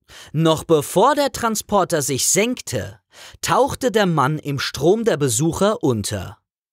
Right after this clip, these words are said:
Doch im Gegensatz zu ihnen wollte er nicht zur Kuppel. Er hatte ein anderes Ziel. Der Transporter fuhr hinab auf das Parkdeck,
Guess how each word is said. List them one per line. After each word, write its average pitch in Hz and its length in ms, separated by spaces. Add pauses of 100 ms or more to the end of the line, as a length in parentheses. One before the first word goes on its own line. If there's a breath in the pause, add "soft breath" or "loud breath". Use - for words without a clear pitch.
Doch 127 240
im 123 220
Gegensatz 131 680
zu - 260
ihnen 208 680
wollte 123 360
er 131 520
nicht 175 480
zur 254 200
Kuppel. 107 600 (600 soft breath)
Er 156 540
hatte 175 260
ein 110 300
anderes 107 640
Ziel. 98 520 (720 loud breath)
Der 135 120
Transporter 151 640
fuhr 202 220
hinab 170 440
auf 175 140
das 147 160
Parkdeck, - 600